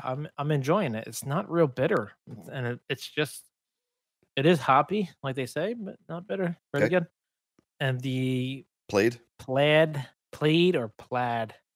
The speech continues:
Speaker 1: habit whiskey barrel imperial brown ale is a nay.
Speaker 2: Oh.
Speaker 1: Although at thirteen point nine percent alcohol,
Speaker 2: You're starting to
Speaker 1: I
Speaker 2: feel it.
Speaker 1: like it.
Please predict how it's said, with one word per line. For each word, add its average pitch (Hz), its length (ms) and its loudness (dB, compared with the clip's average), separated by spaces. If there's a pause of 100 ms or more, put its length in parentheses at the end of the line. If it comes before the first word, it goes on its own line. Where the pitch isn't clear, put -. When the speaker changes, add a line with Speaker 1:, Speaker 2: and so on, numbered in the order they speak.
(140)
Speaker 1:
habit 120 460 -2
whiskey 135 320 0
barrel 135 320 4
imperial 127 420 -4
brown 120 280 -4
ale 120 280 -6
is 123 220 -6 (100)
a 120 160 -4
nay. 123 500 -4 (100)
Speaker 2:
Oh. - 240 -4
Speaker 1:
Although 117 400 -2
at 113 180 -6
thirteen 135 480 -2
point 139 260 -6
nine 127 240 -2
percent 135 280 -4
alcohol, 156 720 4 (880)
Speaker 2:
You're - 80 -10
starting 73 280 -2
to - 40 -16
Speaker 1:
I - 60 -2
Speaker 2:
feel 90 140 2
it. - 100 0
Speaker 1:
like 113 180 -6
it. 107 160 -8